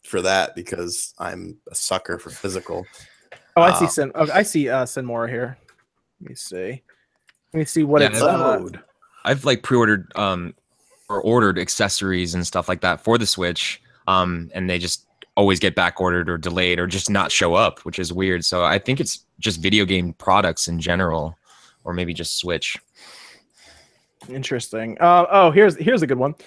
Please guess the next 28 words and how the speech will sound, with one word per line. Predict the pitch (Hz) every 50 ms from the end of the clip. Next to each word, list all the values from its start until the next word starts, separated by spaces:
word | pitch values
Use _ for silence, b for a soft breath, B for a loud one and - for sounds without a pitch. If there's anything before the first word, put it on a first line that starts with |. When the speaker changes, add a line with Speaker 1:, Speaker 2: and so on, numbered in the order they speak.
| b b b b
Speaker 2:
Uh, | - 160 160 160 160
Yooka-Laylee | 160 160 151 170 202 - 196 196 202 208 185 165 156 139
pushed | - - 170 - -
back | 175 165 151 -
again | 156 143 147 147
on | 143 139
the | 135 123
Switch. | - - - 143 151 147 - - - - -
Uh, | - 143 139 135 131 120
still | - - 151 147
nothing | 139 139 139 - 160 143
for | 131 - 147 143 143 143 143
it. | 143 139 b b b b
Apparently, | b - 196 214 220 208 190 180
Unity | 160 156 180 185 180 165 175 175
was | 165 160 147
the | - 147
problem. | - - 156 151 160 165 156 165 170 170 170 160
It's, | 123 127 127 - - - -
they, | - 139 143 139 135
they | 123 135 135
released | 131 139 139 143 135 -
the | - 135
new | 135 143
Unity, | 143 143 147 143 139 143 143 143
and | 131 127
then | 127 127
they | 127 123 120 120